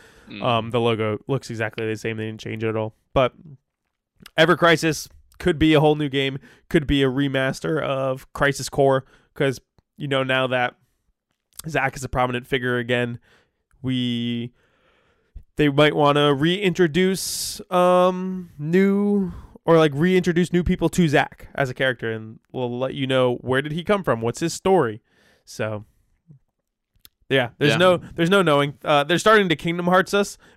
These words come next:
Speaker 2: but in, in a good way.
Speaker 1: <laughs>
Speaker 2: So Kingdom Hearts went batshit crazy with all the weird side games and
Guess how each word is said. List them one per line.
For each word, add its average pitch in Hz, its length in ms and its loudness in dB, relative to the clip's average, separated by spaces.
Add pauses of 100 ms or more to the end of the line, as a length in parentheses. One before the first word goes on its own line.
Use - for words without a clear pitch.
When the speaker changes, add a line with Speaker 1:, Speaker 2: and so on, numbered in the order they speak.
Speaker 2:
but 156 160 2
in, 151 220 -2 (260)
in 156 120 -2
a 139 60 0
good 147 260 2
way. 151 460 6
Speaker 1:
<laughs> - 40 -20 (640)
Speaker 2:
So 156 380 4
Kingdom 180 300 0
Hearts 170 240 2
went 147 320 0 (120)
batshit 147 520 -2
crazy 143 360 -4
with 139 140 -2
all 135 240 2
the 131 100 -2
weird 165 320 -2
side 196 320 2
games 143 380 -2
and 143 260 -8